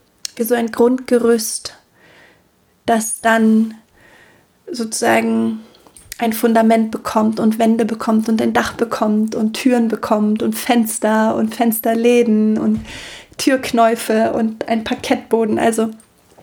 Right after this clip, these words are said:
aber dieses Interesse ist so wie das Grundgerüst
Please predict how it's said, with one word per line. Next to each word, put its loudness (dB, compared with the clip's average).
aber 2
dieses 0
Interesse -2
ist -2
so 0
wie 2
das -6
Grundgerüst -2